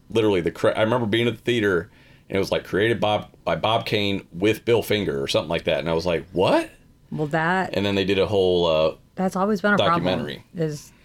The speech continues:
Speaker 2: is people taking credit, men normally taking credit for other people's, men and women's, ideas.
Speaker 1: Yeah.
Speaker 2: Like,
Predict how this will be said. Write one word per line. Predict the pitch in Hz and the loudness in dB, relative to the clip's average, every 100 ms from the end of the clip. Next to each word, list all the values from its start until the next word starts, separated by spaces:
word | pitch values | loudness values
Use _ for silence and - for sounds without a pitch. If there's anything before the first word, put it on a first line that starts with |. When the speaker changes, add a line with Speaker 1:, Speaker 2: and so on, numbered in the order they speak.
| - | -8
Speaker 2:
is | 156 147 139 | -6 -6 -8
people | - 175 160 | -4 -2 0
taking | 160 165 151 151 143 | 0 0 -2 -4 -6
credit, | - 160 147 139 - | -4 -2 0 -2 -4
men | 160 160 147 | -2 -2 -2
normally | 143 139 143 147 | -4 -4 -4 -6
taking | 139 151 151 | -6 -8 -8
credit | 139 151 147 139 - | -6 -4 -4 -6 -10
for | - | -6
other | 143 151 143 | -4 -2 -6
people's, | - 151 147 139 143 - - - - - - - _ - | -6 -6 -2 -2 -4 -10 -16 -16 -20 -20 -20 -20 _ -6
men | 165 165 | -2 -2
and | 156 160 | -2 -2
women's, | 131 127 135 147 - | -2 -2 -4 -8 -6
ideas. | 147 151 143 - - - _ _ | -4 -2 -4 -6 -12 -20 _ _
Speaker 1:
Yeah. | 85 73 - _ - _ _ - | -2 -2 -4 _ -20 _ _ -10
Speaker 2:
Like, | 156 147 147 | -4 -4 -4